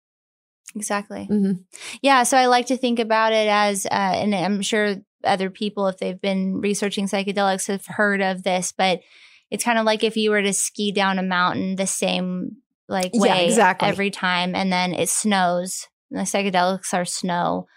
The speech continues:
Speaker 1: They
Speaker 2: Mm-hmm.
Speaker 1: kind of, uh, wipe clean those tracks that you're constantly going down and allow you to go in a different direction. And so that's, that was the analogy that really sparked my interest in figuring
Speaker 2: Me too.
Speaker 1: out
Speaker 2: Me too.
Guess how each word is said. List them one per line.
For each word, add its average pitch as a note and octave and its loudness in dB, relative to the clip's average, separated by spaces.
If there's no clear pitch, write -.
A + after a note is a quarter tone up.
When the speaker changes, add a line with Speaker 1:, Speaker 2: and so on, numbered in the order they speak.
Speaker 1:
They G3+ 2
Speaker 2:
Mm-hmm. A#3 -2
Speaker 1:
kind G3 0
of, F#3 -2
uh, F3+ 4
wipe F#3 2
clean F#3+ 0
those F3 0
tracks F3 0
that - -4
you're B2+ -4
constantly - -4
going E3 -2
down A#3+ 0
and G3+ 0
allow F#3+ 6
you F#3 2
to F#3+ 0
go F#3+ 2
in F3 2
a D#3+ 0
different F3 -2
direction. B3+ 2
And G#3+ 2
so G3+ 4
that's, G3+ 2
that G#3 6
was G#3 0
the G#3+ 2
analogy F#3 2
that E3+ 2
really E3+ 2
sparked F3+ -2
my F3 -2
interest F3 -2
in F3+ -2
figuring G3+ 0
Speaker 2:
Me - 0
too. D#4+ 2
Speaker 1:
out F3 2
Speaker 2:
Me A#3 2
too. G#3+ 0